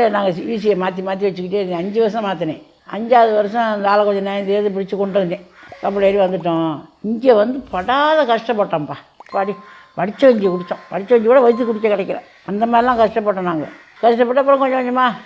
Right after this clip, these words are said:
மெதுவா மெதுவா ஓரளவுக்கு வந்துட்டோம் வைங்க. அந்த கஷ்டத்தை கடவுள் எனக்கு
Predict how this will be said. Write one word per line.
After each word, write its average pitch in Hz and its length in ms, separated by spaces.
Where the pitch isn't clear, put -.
மெதுவா 214 220
மெதுவா 208 260
ஓரளவுக்கு 185 400
வந்துட்டோம் 170 360
வைங்க. 151 200
அந்த 151 120
கஷ்டத்தை 214 460
கடவுள் 208 320
எனக்கு 165 180